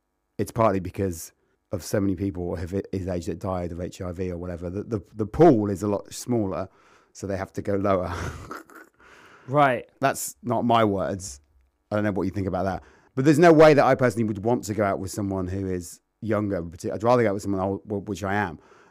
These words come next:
Speaker 1: <laughs> older than younger, but not much older.
Speaker 2: Would you sleep with someone younger?
Speaker 1: How young? Not
Speaker 2: I
Speaker 1: that
Speaker 2: don't know. Like, if you were fifty-two and there was a twenty-two-year-old
Speaker 1: No.
Speaker 2: and she wanted it.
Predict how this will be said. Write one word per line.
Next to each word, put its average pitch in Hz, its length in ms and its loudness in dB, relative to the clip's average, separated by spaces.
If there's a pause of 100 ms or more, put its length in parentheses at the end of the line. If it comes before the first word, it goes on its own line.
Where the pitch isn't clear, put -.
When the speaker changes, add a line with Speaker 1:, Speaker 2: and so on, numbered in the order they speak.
(140)
Speaker 1:
<laughs> - 1040 -10
older 101 280 0
than 98 160 -2
younger, 95 340 -2
but 98 260 -4
not 131 260 2
much - 360 -2
older. 87 420 -8 (440)
Speaker 2:
Would 165 140 -4
you 165 80 -8
sleep 196 260 -4
with 135 120 -2
someone 107 260 -4
younger? 92 360 -10 (1000)
Speaker 1:
How 117 240 2
young? 104 400 0
Not 123 120 2
Speaker 2:
I - 40 2
Speaker 1:
that - 80 4
Speaker 2:
don't 180 80 -2
know. 180 140 0
Like, 120 160 -2
if 117 100 -10
you 127 100 -2
were 120 60 0
fifty-two 123 600 -4
and 113 100 -2
there 113 80 -4
was 110 80 -6
a - 40 -20
twenty-two-year-old 113 720 -2
Speaker 1:
No. 110 340 0
Speaker 2:
and 107 80 -10
she 120 80 -10
wanted 110 280 -4
it. 107 240 -6